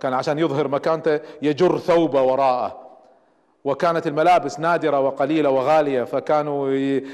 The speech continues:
يتفاخرون بطولها. فالنبي صلى الله عليه وسلم ربط ال-، ال-، ارت-، يعني ربط ال-، الحرمة بالخيلاء. طبعًا في بعض العلماء يرون رأي آخر أنه ال-، ما دون الثوب، ما دون الكعبين فهو حرام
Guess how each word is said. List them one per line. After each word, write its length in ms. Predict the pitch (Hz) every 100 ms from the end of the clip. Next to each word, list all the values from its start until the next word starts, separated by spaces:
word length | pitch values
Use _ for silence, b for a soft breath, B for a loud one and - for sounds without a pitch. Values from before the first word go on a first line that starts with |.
| B
يتفاخرون 640 | 143 156 151 131 151 156 139
بطولها. 720 | 139 139 135 156 160 123 107
فالنبي 260 | - 147 165
صلى 140 | 165
الله 160 | 156 190
عليه 100 | 190
وسلم 140 | 190 B B B B -
ربط 480 | 165 190 185 - 190
ال-، 380 | - 135 135
ال-، 320 | 147 131 87 151
ارت-، 260 | 131 -
يعني 680 | 143 147 123 110 110 117 117
ربط 440 | 135 151 156 151 135
ال-، 260 | 120 117
الحرمة 800 | 120 110 107 - 196 190 180 - B B B -
بالخيلاء. 880 | 135 120 - 131 120 117 131 120 - - - B B -
طبعًا 120 | 208
في 160 | 175 214
بعض 200 | 185 156
العلماء 360 | 143 143 165
يرون 280 | 165 156 151
رأي 220 | 147 131
آخر 360 | 143 160 - 143 B B B 214
أنه 380 | 190 156 156 -
ال-، 460 | 135 131 76 - - -
ما 240 | 147 139 123 135
دون 220 | 160 156
الثوب، 560 | 131 - 131 131 131 139
ما 140 | 143
دون 280 | 139 156 147
الكعبين 520 | 127 - 127 151 143
فهو 320 | 151 127 131
حرام 480 | - 135 139 131 127